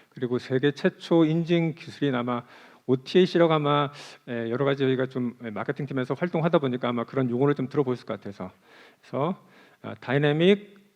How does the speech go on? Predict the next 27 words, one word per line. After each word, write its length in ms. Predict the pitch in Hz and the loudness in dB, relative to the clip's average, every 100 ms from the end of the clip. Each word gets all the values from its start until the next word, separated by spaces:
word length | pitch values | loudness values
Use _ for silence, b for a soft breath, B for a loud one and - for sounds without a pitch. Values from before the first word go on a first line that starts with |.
| - | -6
예, 240 | 113 98 - | -4 -6 -8
코드를 600 | - 165 156 170 170 165 | -8 -2 4 4 4 0
계속 240 | 131 131 | -6 -4
렌-, 240 | 110 127 139 | -2 -2 -4
저기, 400 | - 113 117 160 170 - | -8 -4 -2 -2 -4 -12
예, 80 | 110 | -12
생성할 360 | - 170 170 147 | -6 -2 -2 -2
수 100 | 131 | -2
있는 340 | 127 156 170 | 0 0 -2
그런 180 | 143 120 | -4 -4
인증 240 | 156 165 | -2 -2
기술인데, 580 | 131 117 110 110 135 107 B B B - | -2 -4 -4 -2 -2 -4 B B B -14
어, 200 | 110 113 | -10 -8
그런 260 | 139 139 135 | -2 -2 -2
기술들을 480 | 131 135 123 139 131 | -2 -2 0 -2 -2
가지고 340 | 113 117 131 | -6 -4 -4
지금, 520 | 123 123 170 220 196 B B B B | -2 0 2 2 0 B B B B
어, 200 | 107 104 | -14 -14
각종 640 | - 123 - 147 151 151 151 | -10 -12 -6 2 4 4 0
지금 200 | 135 113 | -4 -4
해외 340 | 123 139 139 | 0 2 0
쪽, 420 | - 180 208 202 - | 2 4 4 2 -6
예, 140 | 117 | -4
기술, 680 | 110 - - 147 151 156 151 B B B | -4 -6 0 4 4 2 -2 B B B
어, 160 | - 110 | -10 -10
경연대회 680 | - 127 147 127 107 92 98 | -4 0 0 0 0 -2 -8
그리고 540 | - 120 165 175 175 | -6 0 4 4 2